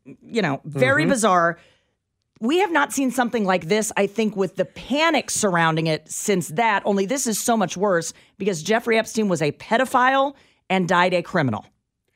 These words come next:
Speaker 2: W-, one of the things I heard on Morning Joe today, and, and this concerns me, is that some of the names in that list will be the victims.
Speaker 1: Yeah, see, and I'm not
Speaker 2: I'm not
Speaker 1: okay with
Speaker 2: okay
Speaker 1: that.
Speaker 2: with that.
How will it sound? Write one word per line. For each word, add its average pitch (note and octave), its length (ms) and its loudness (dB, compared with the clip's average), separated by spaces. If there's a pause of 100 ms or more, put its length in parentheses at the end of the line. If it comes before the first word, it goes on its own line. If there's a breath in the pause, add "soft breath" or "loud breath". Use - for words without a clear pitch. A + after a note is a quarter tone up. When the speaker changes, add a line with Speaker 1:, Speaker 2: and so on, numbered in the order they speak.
(680)
Speaker 2:
W-, C#3 220 -14
one F3+ 180 -2
of G#3+ 80 -2
the F#3+ 80 -2
things E3+ 240 -4
I D3 80 -2
heard D3+ 220 -4
on C3 100 -6
Morning C3+ 280 -6
Joe B2+ 220 -6
today, E2+ 500 -16 (600)
and, B2+ 180 -10
and B2+ 200 -8
this G#3 160 -4
concerns C3+ 500 -8
me, C2 200 -20 (560)
is D3 160 -6
that C3+ 160 -6
some F3+ 260 -4
of G3+ 60 -4
the F#3 100 0
names E3+ 320 -2
in D#3+ 200 -4
that D3 200 -6
list C#3 480 -6
will C#3 260 -6
be C3 220 -8
the A#2+ 140 -8
victims. A2+ 580 -14 (880)
Speaker 1:
Yeah, B2+ 240 -8
see, A#2+ 200 -14
and A#2+ 60 -10
I'm B2 120 -10
not A#2 240 -12 (240)
Speaker 2:
I'm F3+ 100 -2
not F3 160 0
Speaker 1:
okay C#3+ 60 -2
with - 60 -8
Speaker 2:
okay D3+ 100 -8
Speaker 1:
that. G#2 60 -10
Speaker 2:
with G2+ 100 -14
that. C#2+ 200 -18